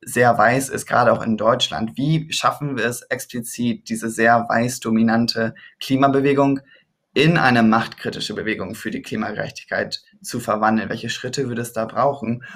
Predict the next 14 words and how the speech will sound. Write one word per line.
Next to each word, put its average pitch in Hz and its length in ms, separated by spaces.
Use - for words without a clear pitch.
Und 117 160
welche 120 220
Folgen 131 420
hat 117 140
vielleicht 113 180
auch 117 80
das 113 180
Ausblenden 113 600
von, 120 460
ähm, 110 360
schwarzen 113 540
Aktivistinnen 110 800
und 110 220
Aktivistinnen, 110 800